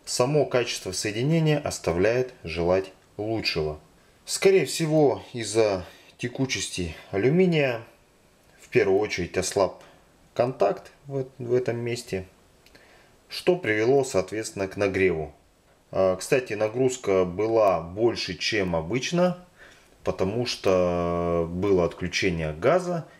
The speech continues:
и люди активно пользовались в течение нескольких дней нагревательной плиткой. Соответственно, при увеличенном токе нагрузки, э, и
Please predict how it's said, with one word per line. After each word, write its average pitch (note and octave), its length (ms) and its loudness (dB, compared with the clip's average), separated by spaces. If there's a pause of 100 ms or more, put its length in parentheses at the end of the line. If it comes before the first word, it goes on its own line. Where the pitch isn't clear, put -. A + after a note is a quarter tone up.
(180)
и D3+ 380 -2 (360)
люди G#2+ 320 0
активно G2 840 -2 (260)
пользовались A2+ 640 2
в - 120 -14
течение F2+ 720 -2
нескольких E2+ 720 -4
дней D#3 400 0 (380)
нагревательной G2 640 2
плиткой. F2+ 460 -6 (540)
Соответственно, D#3+ 560 0
при F#2+ 420 -2 (560)
увеличенном G#2 800 -4 (260)
токе F#3 340 2
нагрузки, C#3+ 680 -2 (1000)
э, F#2 480 -2
и F#2+ 360 -2